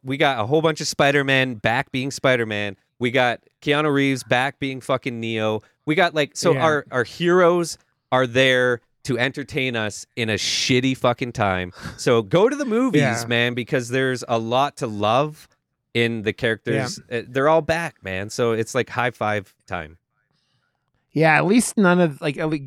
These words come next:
Speaker 2: at least this Matrix movie wasn't boring.
Speaker 1: No.
Speaker 2: It's,
Speaker 1: Yeah.
Speaker 2: again, it's such a p-, important thing. And yeah, I've, I've been, I've had way worse times at movies, so that's something. But speaking of movies, Josh, let's talk about the movie that never came out, that finally came out,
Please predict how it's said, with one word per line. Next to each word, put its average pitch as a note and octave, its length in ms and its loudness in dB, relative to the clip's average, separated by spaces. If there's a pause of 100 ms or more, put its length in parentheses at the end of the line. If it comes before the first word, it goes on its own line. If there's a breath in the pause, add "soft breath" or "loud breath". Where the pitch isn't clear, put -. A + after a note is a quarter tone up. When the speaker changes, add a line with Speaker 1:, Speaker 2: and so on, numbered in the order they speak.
Speaker 2:
at C3+ 60 -4
least F3+ 260 0
this E3 100 -2
Matrix C#3 360 0
movie B2+ 240 0
wasn't A#2+ 280 0
boring. A#2 380 -2
Speaker 1:
No. C3 260 -2
Speaker 2:
It's, C3+ 200 0
Speaker 1:
Yeah. C#3 80 -2
Speaker 2:
again, A#2+ 480 -2
it's C#3 140 -4
such D3 280 0
a C3 80 4
p-, - 140 -16 (100)
important B2+ 580 -4
thing. B2 340 -8
And B2 460 -14 (760)
yeah, C3 200 2
I've, E3 180 4
I've F3 220 4
been, G#3+ 280 4
I've G3 140 4
had B3 200 4
way E3+ 380 4 (120)
worse D3 400 4
times C3+ 320 0
at A#2 100 0
movies, A#2+ 640 0
so - 180 0
that's B2+ 480 -2
something. A#2 460 -8 (280 soft breath)
But F3 280 4 (500)
speaking C3 440 0
of A2 60 4
movies, A2+ 300 4
Josh, G#2+ 340 -2
let's C#3+ 140 0
talk F#3 140 4
about E3+ 160 2
the C#3+ 80 2
movie C3+ 220 4
that A#2 120 0
never B2 240 -2
came B2 180 -4
out, A#2+ 260 -2
that A#2+ 120 -4 (140)
finally A2+ 320 -2
came A#2 200 -2
out, A2 200 -8